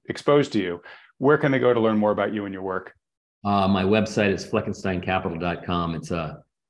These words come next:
Speaker 2: um, I, I write a column every day and I answer questions, and, uh, it's, uh, um, about a, ten bucks a month to read it.
Speaker 1: Best, uh,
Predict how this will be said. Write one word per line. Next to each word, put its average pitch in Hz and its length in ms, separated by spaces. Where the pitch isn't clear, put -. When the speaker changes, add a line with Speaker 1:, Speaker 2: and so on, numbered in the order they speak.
Speaker 2:
um, 82 420
I, 87 160
I 92 160
write 98 200
a 98 100
column 110 220
every 95 160
day 95 220
and 95 80
I 87 60
answer 90 280
questions, 92 580
and, 85 300
uh, 82 260
it's, 90 300
uh, 82 340
um, 85 520
about 90 280
a, - 220
ten 113 220
bucks 98 260
a 92 40
month 80 300
to 80 260
read 87 200
it. - 220
Speaker 1:
Best, 120 380
uh, 104 300